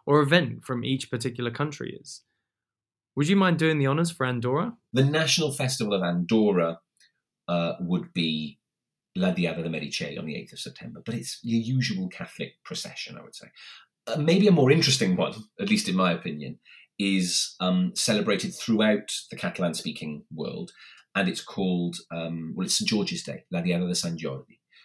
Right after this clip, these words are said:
Speaker 2: which is the twenty-third of April. And that, I find that interesting, uh, because it is,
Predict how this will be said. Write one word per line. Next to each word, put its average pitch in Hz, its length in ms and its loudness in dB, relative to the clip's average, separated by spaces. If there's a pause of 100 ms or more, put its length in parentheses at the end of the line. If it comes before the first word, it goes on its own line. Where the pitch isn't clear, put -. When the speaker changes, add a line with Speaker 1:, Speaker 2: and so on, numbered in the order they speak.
(120)
Speaker 2:
which - 180 -10
is - 180 -10
the - 80 -14
twenty-third - 440 -10
of - 80 -18
April. - 320 -18 (400)
And 101 400 0 (100)
that, 160 280 0 (100)
I 135 80 4
find 143 280 0
that 139 200 -2
interesting, 90 840 -4
uh, 82 260 -6 (120)
because - 840 -6
it 87 220 -8 (160)
is, 82 560 -6